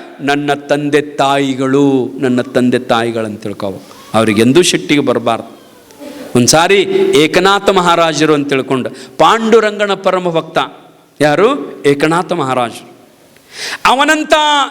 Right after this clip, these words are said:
ಸಹನೆ ಗುಣದ ವ್ಯಕ್ತಿನ ನಾವು ಎಲ್ಲಿ ನೋಡ್ಲಿಕ್ಕೆ ಸಾಧ್ಯ ಇಲ್ಲ. ಯಾರಿಗೂ ಸಿಟ್ಟಿಗೆ ಬರ್ತಿದ್ದಿಲ್ರಿ ಒಟ್ಟ. ಏಕನಾಥ ಮಹಾರಾಜ ಇಡೀ ಊರಾಗ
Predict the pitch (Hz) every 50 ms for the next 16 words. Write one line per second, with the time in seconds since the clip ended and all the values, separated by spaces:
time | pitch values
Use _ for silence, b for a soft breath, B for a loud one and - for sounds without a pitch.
0 | - - - - - - _ _ _ - - - - - 240 240 226 285 330 339
1 | 359 349 320 311 330 320 320 320 320 302 277 262 262 269 - 339 349 349 339 339
2 | 330 311 294 285 285 294 277 269 262 247 247 240 - - 226 196 190 160 139 165
3 | 160 147 135 127 127 120 - - - - - - _ B B B B B 175 214
4 | 208 226 247 269 285 320 330 330 320 349 320 - 320 311 320 330 311 311 311 320
5 | 311 311 294 285 294 294 277 294 285 277 254 254 254 - 262 254 233 - - -
6 | - - - _ _ _ _ _ _ _ _ _ _ _ _ _ - 175 220 240
7 | 233 285 311 320 320 311 - 320 320 294 285 294 302 320 302 254 254 220 240 294
8 | 359 B B B B B B - 254 285 285 330 339 349 320 294 285 294 311 320
9 | 330 339 349 330